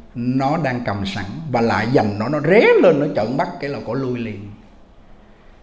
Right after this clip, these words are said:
Thì lúc này đã tan vỡ sự dạy dỗ con cái. Chúng tôi không nói được nữa. Và từ đó chúng tôi không đến nữa. Vancouver cũng như nhà người đó chúng tôi không đến được. Bây giờ giáo dục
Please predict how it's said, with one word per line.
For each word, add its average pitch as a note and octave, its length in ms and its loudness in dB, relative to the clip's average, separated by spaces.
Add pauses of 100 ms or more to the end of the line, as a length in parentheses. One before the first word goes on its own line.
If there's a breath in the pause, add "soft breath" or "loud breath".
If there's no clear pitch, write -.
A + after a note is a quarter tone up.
(800)
Thì A2+ 120 -6
lúc B2+ 240 -2
này A2+ 340 -2
đã G#2+ 520 -4
tan B2 320 -4
vỡ F#2+ 400 -6
sự A2 200 -8
dạy G#2 260 -6
dỗ F#2+ 180 -10
con B2 180 -14
cái. A#2 140 -14 (920 loud breath)
Chúng C#3 120 -4
tôi B2 200 -4
không C3 160 -6
nói C#3 220 -4
được G#2 280 -8
nữa. G#2+ 160 -14 (440)
Và A#2 180 -4
từ B2+ 200 4
đó B2+ 360 -2
chúng D3 160 -4
tôi B2 360 -6
không B2 300 -8
đến C3 220 -10
nữa. A2+ 180 -14 (920 soft breath)
Vancouver B2+ 720 0
cũng A#2 140 -6
như B2 120 -2
nhà A2+ 260 -4
người G#2 200 -6
đó A2+ 260 -8
chúng C#3 120 -8
tôi B2+ 140 -8
không A#2+ 180 -12
đến C3 200 -12
được. G2 160 -10 (220)
Bây C#3 140 -2
giờ C3 60 0
giáo D#3+ 260 -2
dục D3 160 0